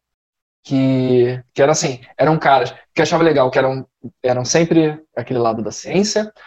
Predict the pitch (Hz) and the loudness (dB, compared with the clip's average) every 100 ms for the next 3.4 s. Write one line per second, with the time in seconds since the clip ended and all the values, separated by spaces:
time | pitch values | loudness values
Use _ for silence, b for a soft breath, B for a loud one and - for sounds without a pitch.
0 | b 180 165 147 135 131 131 156 190 - | b 2 4 4 2 0 0 0 -2 -2
1 | 202 156 - 151 151 156 147 156 202 220 | 0 0 2 0 2 2 2 2 4 4
2 | 196 160 170 147 170 180 - 165 175 180 | 2 0 0 0 -2 -4 -2 2 2 0
3 | - 147 156 | 0 0 0